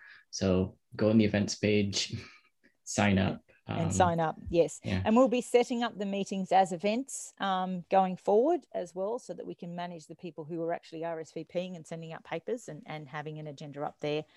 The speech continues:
Speaker 2: Um, so keep an eye out for that. But in the meantime, just sign up to it on the, on the events page.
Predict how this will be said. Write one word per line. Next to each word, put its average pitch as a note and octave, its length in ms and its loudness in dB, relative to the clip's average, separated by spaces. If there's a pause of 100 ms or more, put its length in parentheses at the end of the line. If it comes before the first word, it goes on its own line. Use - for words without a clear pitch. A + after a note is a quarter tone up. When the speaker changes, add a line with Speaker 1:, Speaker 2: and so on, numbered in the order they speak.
(500)
Speaker 2:
Um, D#3 580 -4
so - 180 -2
keep G#3+ 200 2
an F3+ 80 2
eye E3 160 -2
out F3 160 -6
for D#3+ 120 -10
that. E3+ 200 0
But D#3+ 100 -2
in E3 120 -4
the D#3 80 -6
meantime, D3+ 480 -6
just - 260 -4
sign D3+ 220 -2
up - 160 -8
to D3 160 -6
it - 160 -6 (100)
on D3 160 -8
the, C#3 280 -6 (300)
on D3+ 120 -8
the C#3+ 100 -8
events - 300 -10
page. - 580 -6